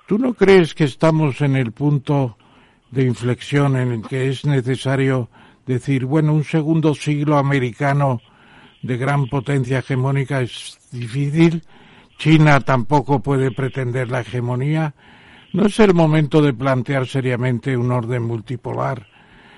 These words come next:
que pretenda, mm, la paz perpetua que soñaba Immanuel Kant en mil setecientos noventa y cinco,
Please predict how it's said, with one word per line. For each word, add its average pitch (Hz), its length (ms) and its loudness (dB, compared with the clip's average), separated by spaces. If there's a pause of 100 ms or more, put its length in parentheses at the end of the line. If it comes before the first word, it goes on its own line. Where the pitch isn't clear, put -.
(260)
que 135 140 0
pretenda, 131 840 0 (600)
mm, 127 1160 -6
la 127 120 -6
paz 143 260 -2
perpetua 135 600 -2
que 120 100 -2
soñaba 123 680 -2 (580)
Immanuel 127 580 2
Kant 139 360 2
en 135 200 -2
mil 139 200 2
setecientos 131 680 0
noventa 127 440 -2
y 127 60 -2
cinco, 151 400 0